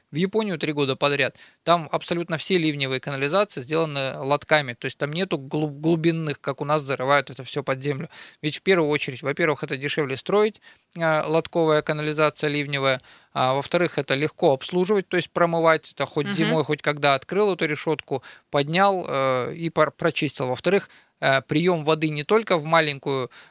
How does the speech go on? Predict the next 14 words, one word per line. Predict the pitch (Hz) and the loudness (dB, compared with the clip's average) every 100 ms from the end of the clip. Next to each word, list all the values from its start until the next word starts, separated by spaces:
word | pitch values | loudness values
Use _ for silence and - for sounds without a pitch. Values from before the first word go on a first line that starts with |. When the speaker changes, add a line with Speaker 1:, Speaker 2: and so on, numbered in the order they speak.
| - | -6
Speaker 1:
э, | 135 127 135 127 | -2 -2 -2 -4
так | 151 | -6
сказать, | - 147 143 139 - | -4 -2 2 2 0
э, | 135 | -4
кол-, | - 156 | 2 4
Speaker 2:
Ёмкость | - | 6
какую-то, | 180 180 170 | 4 4 2
Speaker 1:
колодезную | 156 139 175 | 2 0 2
Speaker 2:
да? | 165 | 2
Speaker 1:
дырочку, | 160 170 151 - - | 4 4 4 2 -2
да, | 143 139 196 | 2 2 2
Speaker 2:
Ага. | 214 226 _ - | 0 -4 _ -2
Speaker 1:
а | 135 143 143 | 2 2 0
непосредственно | 147 160 214 220 - 160 147 139 131 127 | 0 0 2 0 0 0 2 2 2 -2